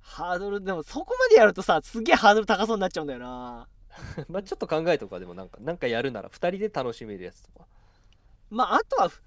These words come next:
Speaker 1: 普通の収録し-、風景みたいな感じ、プラスアルファぐらいでいいような気もするんだけどね。
Speaker 2: あー、
Speaker 1: なんか背の-、
Speaker 2: それもいいっすね。
Speaker 1: 背伸びしすぎずにね。まあ、そうすればさ、
Speaker 2: 確かにね。
Speaker 1: そんなに無理もないじゃん。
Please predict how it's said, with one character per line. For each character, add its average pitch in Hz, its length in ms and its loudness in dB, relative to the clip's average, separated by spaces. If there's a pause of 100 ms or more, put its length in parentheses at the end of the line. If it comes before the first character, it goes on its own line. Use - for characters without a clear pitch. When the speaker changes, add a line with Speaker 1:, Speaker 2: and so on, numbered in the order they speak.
Speaker 1:
普 - 120 -20
通 - 240 -4
の 381 100 0 (200)
収 330 360 -2
録 359 320 0
し-、 - 160 -12 (160)
風 381 260 2
景 220 280 2
み 196 120 -4
た 208 140 0
い 165 40 -2
な 151 100 -6
感 214 420 -4
じ、 226 460 -6 (160)
プ 240 120 0
ラ 254 100 8
ス 320 100 0
ア 311 80 8
ル 339 80 2
フ - 100 -2
ァ 427 100 2
ぐ 466 100 0
ら 466 60 0
い 277 40 -2
で 220 60 -4
い 277 100 -4
い 427 40 0
よ 415 80 2
う - 20 -4
な - 80 -4
気 202 100 -10
も 196 60 -8
す 233 100 -8
る 302 60 -6
ん 453 40 -8
だ 494 60 -2
け 415 60 0
ど - 160 0
ね。 - 80 0
Speaker 2:
あ 104 200 -4
ー、 - 60 -14
Speaker 1:
な 180 80 -4
ん 170 40 -4
か 156 60 -2
背 165 60 -2
の-、 - 0 -
Speaker 2:
そ 170 60 -4
れ 175 60 -2
も 175 40 -4
い - 40 -4
い - 20 -8
っ - 20 -12
す - 220 -18
ね。 160 60 -16
Speaker 1:
背 175 120 -4
伸 175 100 -2
び 156 80 -8
し - 160 -10
す 147 160 -14
ぎ 165 120 -12
ず 143 140 -12
に 117 120 -14
ね。 110 240 -16 (1000)
ま 214 80 -4
あ、 - 20 0
そ 311 140 -4
う 370 40 -6
す 508 100 2
れ 523 60 4
ば 403 80 2
さ、 170 160 0
Speaker 2:
確 131 120 -6
か 214 80 -6
に - 20 -2
ね。 247 40 -6
Speaker 1:
そ 269 40 -4
ん - 40 -4
な 277 80 -2
に 269 280 -6
無 226 320 -2
理 277 100 2
も 160 120 -6
な 143 120 -6
い 117 60 -8
じ 107 80 -20
ゃ - 40 -20
ん。 - 40 -20